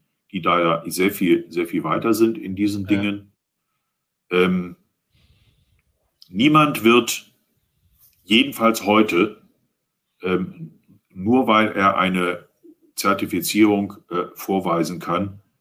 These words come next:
Speaker 1: bevorzugt in einen Aufsichtsrat oder Beirat geholt. Das ist jedenfalls, äh, meine Beobachtung. Aber
Speaker 2: Ich
Speaker 1: das kann sich in fünf Jahren ändern.
Speaker 2: Ich glaube, die Zertifizierung ist mehr für die eigene selbstständige, äh, Versicherung,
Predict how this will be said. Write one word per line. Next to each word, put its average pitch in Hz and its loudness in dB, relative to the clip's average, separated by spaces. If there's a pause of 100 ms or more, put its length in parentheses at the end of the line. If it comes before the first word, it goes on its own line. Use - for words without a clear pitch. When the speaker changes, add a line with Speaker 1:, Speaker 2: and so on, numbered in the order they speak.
(140)
Speaker 1:
bevorzugt 92 -4
in 87 -10
einen 82 -6
Aufsichtsrat 80 -8
oder 78 -12
Beirat 78 -8
geholt. 73 -8
Das 78 -6
ist - -8
jedenfalls, 78 -6 (640)
äh, - -18 (220)
meine 101 0
Beobachtung. - -4 (300)
Aber 113 0
Speaker 2:
Ich - -10
Speaker 1:
das 113 0
kann 254 4
sich - -4
in 101 -4
fünf 110 2
Jahren 87 -4
ändern. 78 -14 (440)
Speaker 2:
Ich 127 -14
glaube, 147 -4
die 147 -8
Zertifizierung 143 -6
ist 127 -12
mehr 123 -4
für 127 -10
die 117 -12
eigene 123 -2
selbstständige, 117 -8 (680)
äh, 135 -8
Versicherung, 123 -6